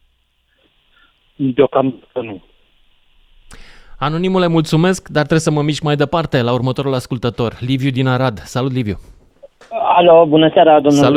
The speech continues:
Speaker 3: Lucian, și felicitări, uh, pentru această temă legată de mafie. Uh, în, la noi, în Arad, uh, este mafia, uh, țigărilor. Uh,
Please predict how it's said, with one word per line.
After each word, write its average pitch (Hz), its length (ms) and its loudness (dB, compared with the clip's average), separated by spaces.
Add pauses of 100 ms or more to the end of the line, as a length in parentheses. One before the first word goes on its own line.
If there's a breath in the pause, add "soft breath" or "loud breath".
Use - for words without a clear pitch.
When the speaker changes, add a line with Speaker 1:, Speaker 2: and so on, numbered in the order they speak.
Speaker 3:
Lucian, 160 160 0
și 147 220 0
felicitări, 139 680 2
uh, 127 180 6
pentru 127 800 2 (140)
această 139 380 2
temă 117 300 0
legată 117 380 0
de 113 280 0
mafie. 110 640 -2
Uh, 135 480 4
în, 160 260 -2
la 143 160 0
noi, 160 260 2
în 143 140 2
Arad, 139 520 4
uh, 156 340 2
este 147 380 0
mafia, 143 840 2
uh, 131 260 0 (120)
țigărilor. 107 680 -2 (420)
Uh, 120 380 0